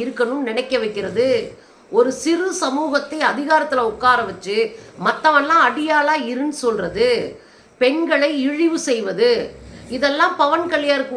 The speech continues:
ஓட்டு போட்ட பெண்களுக்கு தெரியுமா? இல்ல பவன் கல்யாணுக்கு ஓட்டு போட்ட பெண்களை அவர் இப்படித்தான் இழிவுபடுத்துவாரா? அல்லது பிற்படுத்தப்பட்ட மக்களை, பழங்குடிகளை, பட்டியலின மக்களை கேவலப்படுத்துற வேலையை பார்ப்பாரா? அவர் பேச்சு அப்படித்தானே காக்குது. சனாதன தர்மத்தை காப்பதுனா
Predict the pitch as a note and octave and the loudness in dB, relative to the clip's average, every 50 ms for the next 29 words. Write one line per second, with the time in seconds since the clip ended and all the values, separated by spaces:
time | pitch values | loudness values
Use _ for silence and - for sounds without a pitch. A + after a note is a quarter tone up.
0 | B3+ C#4 D#4 D4+ D4+ C4 B3+ C4+ - B3+ G#3+ - B3+ C#4 D4+ D#4 D#4 C#4+ - - | 0 0 0 0 -2 -4 -4 -4 -4 -4 -4 -2 -2 -2 -2 -4 -4 -6 -4 -2
1 | - A3+ A3+ A3 G#3+ G#3+ B3 D#4 F4+ - - - - - _ _ _ - A3 D4 | -2 -2 -2 -2 -2 -2 -2 -2 -2 -4 -8 -14 -20 -20 _ _ _ -6 -2 0
2 | D#4 - - A#3+ C4 D4 F4 F#4 F#4 F4+ D#4+ D#4 D4 D4+ D4 D4 C#4 C4 B3+ A#3 | 0 2 2 2 2 2 0 0 0 0 0 0 0 -2 -2 -2 -2 -2 0 2
3 | C4 D4+ D#4 D#4+ D#4 - C#4+ - C4+ - - B3 C4+ C#4+ C#4+ D4 C#4+ C4 A#3+ A#3+ | 2 2 0 0 -2 -2 -2 -2 -2 -2 -2 -2 -2 -2 -2 -2 -2 0 -2 -2
4 | A#3 A#3 - B3+ - D4+ D4+ D4 B3+ B3+ C4+ D4+ D#4 C4+ G#3+ B3+ A#3 A3 G#3 G#3 | -4 -4 -4 -4 -2 -2 -2 -2 -2 -2 -2 -2 -4 -2 0 0 -2 0 0 0
5 | G3 F#3 G3 B3 D#4+ - - - - - - - - - - - B3+ D4+ C#4+ C#4 | 0 2 2 2 2 0 -2 -8 -18 -20 -20 -20 -20 -16 -6 -2 0 0 0 0
6 | - C#4 - - F4+ F#4+ - E4+ E4 D4+ D4 D4 C#4 C4 C4 C4 C4+ C4+ C4+ C4 | -2 -4 -4 -4 -4 -2 0 0 0 0 0 -2 -2 -2 -2 0 0 0 0 0
7 | C4+ A#3+ B3 D4 D#4+ D4+ D#4+ C4+ C4 B3 C4 C4 C4+ C4 B3+ B3+ - D#4 D#4+ D#4 | 0 0 0 0 -2 -4 -4 -2 -2 0 0 0 0 0 -2 -4 -4 -4 -6 -4
8 | C#4+ C4+ B3+ A#3+ A#3 - C4 D4 C#4 - - - - - - C4+ D4+ D#4+ E4+ E4+ | -4 -2 -2 -4 -4 -2 0 0 0 -2 -4 -10 -18 -4 0 4 4 4 4 4
9 | E4 D#4+ D4+ C#4 - C4 A#3+ A3 G#3+ A3 A3 G#3 F#3 F3 - E3 E3 A3+ D4+ - | 2 0 0 -2 0 -2 -2 0 0 -2 -2 -4 -4 -4 -4 -2 -2 -2 -2 -2
10 | - - - - - - B3+ C4+ B3+ - E4 F#4+ - F#4+ F#4+ E4+ E4+ D#4+ F4 F#4+ | -6 -10 -20 -14 -6 -2 0 0 0 0 0 -2 0 2 2 2 2 2 2 0
11 | F#4 F#4 F#4 F4 D#4 D4 D4 B3+ G3 F3 D#3 - - - - - - - - - | 0 2 2 2 0 2 0 -2 -2 -2 -4 -6 -8 -12 -18 -20 -20 -20 -10 -4
12 | - A3+ C4 D#4+ F4 F#4 F4+ F4 E4+ E4 C4 D4 D4 D4+ E4+ E4+ E4+ E4 E4 - | -2 2 4 6 6 6 4 2 0 0 2 0 2 2 0 -2 -2 -2 -4 2
13 | - C#4+ D#4 D#4+ D#4+ D#4+ D#4 E4 E4 F#4 | 4 4 4 4 2 0 -2 0 2 2